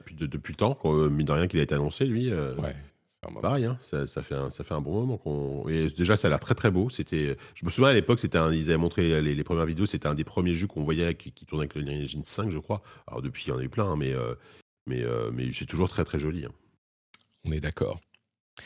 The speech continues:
Speaker 2: Et puis on arrive dans les jeux non datés, si vous pensiez que c'était un peu léger, il y a d'autres choses qui arrivent encore. On a divisé ça en deux,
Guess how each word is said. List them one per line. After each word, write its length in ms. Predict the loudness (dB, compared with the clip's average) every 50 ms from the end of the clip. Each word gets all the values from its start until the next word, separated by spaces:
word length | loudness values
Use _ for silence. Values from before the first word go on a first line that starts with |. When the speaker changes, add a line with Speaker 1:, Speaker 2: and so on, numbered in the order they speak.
| -16 -20 -20 -20 -20 -6 _
Speaker 2:
Et 120 | 4 4 6
puis 100 | 6 6
on 140 | 6 8
arrive 180 | 6 6 8 8
dans 140 | 8 8 8
les 120 | 8 8
jeux 260 | 8 8 8 8 8
non 340 | 8 8 10 8 8 8 8
datés, 400 | 8 6 6 6 6 6 6 6
si 160 | 4 4 4
vous 100 | 4 4
pensiez 320 | 6 6 6 6 6 4 4
que 60 | 6
c'était 180 | 4 4 6 6
un 140 | 6 6
peu 100 | 6 6
léger, 300 | 6 6 6 6 6 6
il 80 | 4 6
y 80 | 6 4
a 40 |
d'autres 520 | 4 4 2 4 4 4 4 2 4 4 4
choses 400 | 4 6 6 6 6 6 4 2
qui 180 | 2 2 4
arrivent 260 | 4 4 4 4 4 4
encore. 380 | 4 4 6 6 6 6 6 6
On 100 | 6 6
a 80 | 6 6
divisé 400 | 6 4 2 4 6 6 4 6
ça 160 | 6 6 6
en 160 | 6 6 4
deux, 400 | 2 2 4 4 6 6 4 0